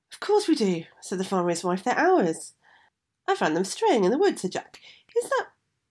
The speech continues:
bag with the ten guineas in that's hung round the goat's neck yours as well?" "No, it isn't," said the couple sadly. "Well, you may as well keep it.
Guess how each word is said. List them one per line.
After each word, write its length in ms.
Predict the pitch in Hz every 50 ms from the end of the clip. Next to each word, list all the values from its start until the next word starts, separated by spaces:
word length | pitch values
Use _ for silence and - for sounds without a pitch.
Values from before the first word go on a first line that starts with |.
| _ _ _ _ _ _ _
bag 220 | - 370 370 359
with 100 | - 349
the 60 | 359 349
ten 240 | - - 370 359
guineas 300 | 349 370 359 302 254 -
in 100 | 196 196
that's 200 | 202 196 - -
hung 160 | - 269 262 240
round 220 | 226 220 220 214
the 40 | 208
goat's 340 | 202 226 220 208 208 - 254
neck 220 | 240 202 - -
yours 240 | 254 254 240 208 208
as 120 | 208 214
well?" 380 | 214 196 135 98 180 208 214 - _ _ _ _ _ _ _ _ _ _ _ _ _ _ _ _ _ _ _ _ _ _ _ _ -
"No, 220 | 170 180 170 170
it 180 | 151 151 - -
isn't," 360 | 170 180 175 175 165 - - - - _ _ _ _ _
said 180 | - - 180 165
the 60 | 196
couple 260 | - 190 180 190 185
sadly. 500 | 185 - 190 185 180 185 180 180 180 - _ _ _ _ _ _ _ _ _ _ _ _ _ _ _ _ _ _
"Well, 300 | - 185 185 156 - - - _ _ _
you 60 | 494 494
may 80 | 415 330
as 100 | - -
well 100 | 196 190
keep 260 | - 180 175 175 -
it. 120 | 196 -